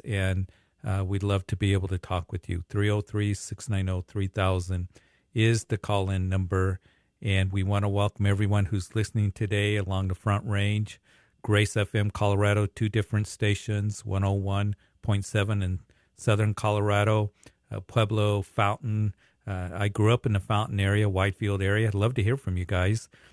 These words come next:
in Colorado Springs. Lots of friends down there. Give me a call at that number that I just gave to you. And then also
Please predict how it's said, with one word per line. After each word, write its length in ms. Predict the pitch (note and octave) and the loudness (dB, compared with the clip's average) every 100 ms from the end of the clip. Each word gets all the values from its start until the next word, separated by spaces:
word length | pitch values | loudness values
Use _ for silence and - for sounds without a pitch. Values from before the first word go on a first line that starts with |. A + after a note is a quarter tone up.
| _ _ | _ _
in 140 | G#2 G2 | -4 0
Colorado 380 | A2+ G#2 G#2 | 2 2 2
Springs. 460 | G2 - G#2+ G#2 G#2 - | 0 -4 -2 -2 -2 -2
Lots 240 | G2+ - | -2 -2
of 100 | G2+ | -4
friends 340 | - G2+ G2+ | -2 0 -2
down 260 | - G2 G2 | -2 -4 -2
there. 140 | G2 | -2
Give 180 | F#2 G#2 | -2 0
me 80 | A2+ | 0
a 60 | A2+ | 0
call 340 | - G2+ F#2+ _ _ _ | 0 -2 -2 _ _ _
at 140 | G#2 G2 | -4 0
that 160 | G#2 A2+ | 0 0
number 260 | G#2 G2 | -2 -2
that 160 | F#2+ G2 | -2 -2
I 100 | G2 | -2
just 260 | G#2 F#2+ - | -2 -4 0
gave 220 | G2+ G2 | 0 0
to 120 | G#2 | -6
you. 160 | F2+ F#2 | -4 -2
And 140 | G2 | -2
then 120 | G2+ G2 | -2 -2
also 640 | A#2 D#3+ - G#2 G2 | -2 -2 0 0 0